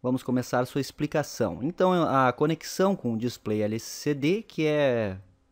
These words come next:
são os comandos pegos lá do help do Micro C, simplesmente o que te-, o que temos que fazer aqui é definir qual port queremos comunicar com o L C D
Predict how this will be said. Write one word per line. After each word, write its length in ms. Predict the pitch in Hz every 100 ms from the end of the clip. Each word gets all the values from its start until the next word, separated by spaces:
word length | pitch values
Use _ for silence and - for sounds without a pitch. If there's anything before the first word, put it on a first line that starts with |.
| _
são 200 | - 131
os 80 | 123
comandos 440 | - 135 143 143 -
pegos 600 | - 139 135 120 - - _ _
lá 160 | - 113
do 200 | 113 101
help 300 | 107 156 160
do 120 | 110
Micro 300 | 117 - 190
C, 320 | - 185 202 - - - -
simplesmente 640 | 233 240 214 160 185 185
o 40 |
que 120 | 180 156
te-, 180 | 160 -
o 120 | 135
que 140 | 123 143
temos 300 | 156 156 -
que 80 |
fazer 360 | - 143 123 143
aqui 220 | 147 -
é 40 | 156
definir 640 | 147 - 139 127 135 196 _ _ _
qual 440 | - 131 135 160 220 _ _ _
port 460 | - 120 127 - - _
queremos 480 | 127 104 110 - - _
comunicar 640 | 180 202 170 - 123 123
com 220 | - 131
o 40 | 107
L 120 | 101
C 180 | - 117
D 240 | 98 123